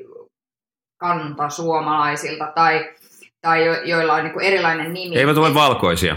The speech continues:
Speaker 1: Eivät ole valkoisia. Niin,
Speaker 2: Se on,
Speaker 1: niin,
Speaker 2: se on, se on se yleensä, mikä tässä aiheuttaa si-, niitä, tota, haasteita esimerkiksi työllistymisellä.
Speaker 1: Niin, juuri näin.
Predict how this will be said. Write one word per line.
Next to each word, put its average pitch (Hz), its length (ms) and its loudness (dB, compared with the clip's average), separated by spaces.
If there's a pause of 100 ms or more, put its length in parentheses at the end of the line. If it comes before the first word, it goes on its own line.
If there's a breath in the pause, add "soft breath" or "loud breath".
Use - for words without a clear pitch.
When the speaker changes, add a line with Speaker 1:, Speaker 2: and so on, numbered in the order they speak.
(100)
Speaker 1:
Eivät 320 280 -2
ole 233 200 0
valkoisia. 170 640 0
Niin, 160 180 -6
Speaker 2:
Se 147 100 0
on, 127 180 2
Speaker 1:
niin, 185 120 -2
Speaker 2:
se 151 120 2
on, 135 240 2
se - 80 0
on 151 200 2
se 135 120 2
yleensä, 107 420 2
mikä 98 260 2
tässä 98 300 0
aiheuttaa 87 560 -2
si-, 87 260 -4 (400 loud breath)
niitä, 92 360 0
tota, 85 280 0
haasteita 98 580 2
esimerkiksi 87 380 0
työllistymisellä. 78 720 -2 (360)
Speaker 1:
Niin, 233 420 -4
juuri 294 300 -4
näin. 285 360 -2